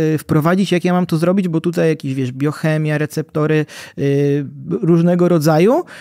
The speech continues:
Człowiek po prostu siedem razy się zastanawia, kurczę, czy wszystko jest ze mną okej, czy to ja rozumiem. Więc ja starałem się po prostu, wiesz, e,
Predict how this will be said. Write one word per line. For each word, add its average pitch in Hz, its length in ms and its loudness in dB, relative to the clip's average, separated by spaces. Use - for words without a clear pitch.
Człowiek 170 220 0
po 156 80 -6
prostu 175 680 -4
siedem 165 320 2
razy 165 220 0
się 151 120 -4
zastanawia, 151 400 -4
kurczę, 156 480 -4
czy - 140 -10
wszystko - 180 -4
jest 160 140 2
ze 160 60 0
mną 160 120 0
okej, 160 180 -4
czy - 140 -14
to 151 100 -6
ja 147 140 -2
rozumiem. 151 500 0
Więc 147 160 0
ja 175 80 4
starałem 165 320 2
się 151 120 -2
po 156 100 -4
prostu, 156 320 -4
wiesz, 131 380 -2
e, 143 340 0